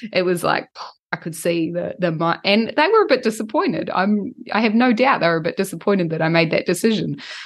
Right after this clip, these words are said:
But was it like, did it, uh, ruin their life? Absolutely not.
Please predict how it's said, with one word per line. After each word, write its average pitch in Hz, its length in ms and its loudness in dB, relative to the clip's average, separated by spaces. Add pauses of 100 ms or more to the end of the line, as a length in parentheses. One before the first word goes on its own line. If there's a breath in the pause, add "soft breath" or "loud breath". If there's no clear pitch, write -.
(160 loud breath)
But - 280 0 (120)
was 190 220 -4
it 214 160 -2
like, 202 380 -6
did 220 140 0
it, - 240 -4
uh, - 120 -8 (140)
ruin 226 320 2
their 220 160 2
life? 233 420 2
Absolutely 214 640 0
not. 170 400 -2